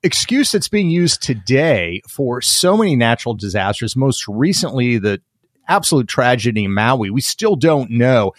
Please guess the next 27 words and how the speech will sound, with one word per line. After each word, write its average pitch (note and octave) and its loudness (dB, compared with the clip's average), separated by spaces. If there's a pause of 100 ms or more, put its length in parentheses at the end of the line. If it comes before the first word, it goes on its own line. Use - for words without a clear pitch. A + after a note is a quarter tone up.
(200)
how E3 0
many C#3 2
people A#2 -4
died. G#2 0
I F#2 -4
mean, G#2 -2
it A#2 -12
could - -8
surpass A2+ -2
a G#2+ -6
thousand. A2 0
It G2+ -8
could G#2 -6
be G#2+ -4
more C#3 4
than A2+ -2
that. F2 -6 (460)
Uh, B2 0
enormously C3 2
tragic A2+ 0
incident. A#2+ -2
But C3 2
the D#3 2
excuse - 0
that D#3 -2
the A#2+ -4
policy D3 -2